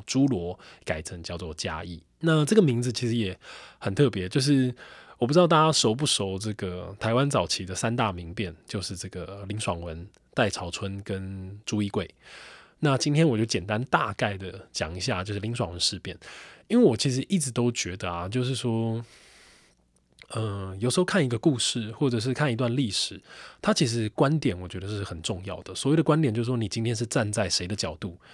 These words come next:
来看这件事情。好，例如说我们现在好了，因为这个清朝到现在嘛，我们是从清朝的角度回去看林爽文事件，所以它就会变成是这个林爽文是一个民变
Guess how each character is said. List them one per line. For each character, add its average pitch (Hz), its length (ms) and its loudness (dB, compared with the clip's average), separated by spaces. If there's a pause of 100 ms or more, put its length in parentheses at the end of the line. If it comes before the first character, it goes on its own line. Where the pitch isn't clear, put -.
(120)
来 92 100 0
看 107 200 0
这 101 80 -4
件 87 160 -4
事 87 160 -6
情。 - 160 -8 (440)
好， 98 140 0
例 156 100 8
如 156 80 10
说 139 120 4
我 120 120 0
们 90 100 -8
现 110 180 2
在 92 160 -2
好 - 180 -6
了， 87 180 -10
因 131 100 0
为 123 160 2
这 110 140 -4
个 92 440 -6 (300)
清 170 180 2
朝 101 200 0
到 107 120 0
现 104 220 2
在 92 160 -4
嘛， 87 140 -8
我 95 100 -4
们 101 100 -2
是 127 80 -2
从 110 160 0
清 147 220 0
朝 104 140 -2
的 98 60 -2
角 90 180 -4
度 92 200 -6
回 95 200 -6
去 131 100 -4
看 92 340 -6
林 98 120 -6
爽 85 160 -6
文 82 120 -8
事 90 200 -2
件， - 180 -8 (400)
所 160 140 4
以 135 60 6
它 127 200 0
就 131 100 -2
会 131 140 0
变 120 240 2
成 82 240 -8
是 87 180 -8
这 92 140 -10
个 95 420 -12 (320)
林 113 220 0
爽 117 160 2
文 92 140 -4
是 - 120 -2
一 107 80 -4
个 110 180 -2
民 95 340 -6
变 123 240 2